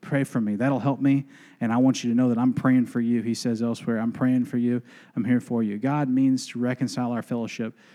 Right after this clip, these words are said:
to bring comfort through his communication of his word, through his sharing of him ver-, his very self, his character and himself, and his sharing of his own covenant community with you as means to help restore fellowship that was broken in the Garden of Eden with Adam and Eve. Let's pray. Dear Heavenly Father,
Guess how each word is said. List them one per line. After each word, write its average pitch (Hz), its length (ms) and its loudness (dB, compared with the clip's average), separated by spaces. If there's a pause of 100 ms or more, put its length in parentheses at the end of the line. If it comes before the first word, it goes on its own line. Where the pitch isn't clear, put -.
(120)
to - 80 -6
bring 117 220 2
comfort 117 500 0
through 117 180 -6
his 107 180 -6
communication 110 640 -4
of 135 60 2
his 120 120 -2
word, 104 340 -2 (100)
through 117 140 -2
his 110 80 -6
sharing 135 320 0
of 117 100 0
him 107 160 -4
ver-, 120 240 0
his 117 160 -4
very 123 240 -2
self, 117 500 -6 (280)
his - 160 -6
character 127 400 0
and 110 80 -2
himself, 107 480 -4 (400)
and 120 80 0
his 110 100 -2
sharing 131 320 2
of 123 60 2
his 110 100 -2
own 117 180 -2
covenant 123 380 -2
community 117 360 -2
with 104 220 -4
you 107 200 -2 (420)
as 120 200 -2
means 120 260 4
to 113 80 -2
help 117 180 -2
restore 131 340 0
fellowship 117 500 -2
that - 80 -6
was 104 120 -6
broken 117 340 -2
in 107 60 -2
the 104 80 -2
Garden 107 300 -4
of 107 100 -4
Eden 101 240 -2
with 104 220 -8
Adam 104 280 -8 (360)
and 107 120 -6
Eve. 98 280 -10 (100)
Let's - 140 -20
pray. - 240 -14 (920)
Dear 120 120 -2
Heavenly 123 260 0
Father, 117 420 -6